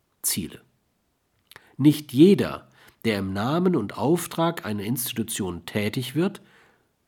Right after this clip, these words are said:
degeneriert also zum Systemagenten,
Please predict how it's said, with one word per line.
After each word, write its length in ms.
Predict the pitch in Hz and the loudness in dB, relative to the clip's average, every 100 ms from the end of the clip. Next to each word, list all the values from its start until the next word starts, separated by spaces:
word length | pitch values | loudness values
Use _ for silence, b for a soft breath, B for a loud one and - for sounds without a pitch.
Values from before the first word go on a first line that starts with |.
| _ - | _ 4
degeneriert 800 | 143 156 175 165 151 185 107 - | 6 8 8 6 6 4 4 0
also 480 | 92 98 92 80 80 | -4 -4 -4 -8 -10
zum 400 | - - 120 120 - | -6 0 2 0 -4
Systemagenten, 1400 | - 139 135 - - 147 87 71 80 95 85 82 82 76 | -2 0 0 -2 4 4 4 -6 -10 -10 -10 -10 -12 -14